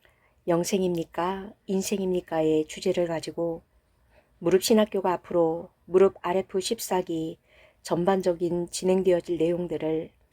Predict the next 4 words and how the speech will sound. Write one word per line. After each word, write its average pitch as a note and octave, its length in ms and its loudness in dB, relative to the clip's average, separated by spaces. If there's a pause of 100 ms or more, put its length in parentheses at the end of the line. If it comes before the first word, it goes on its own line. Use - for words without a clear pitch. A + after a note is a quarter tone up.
(540)
듣게 E3+ 580 2 (480)
하여 G3 300 4
주셔서 F3 480 -4
감사합니다. E3 960 -6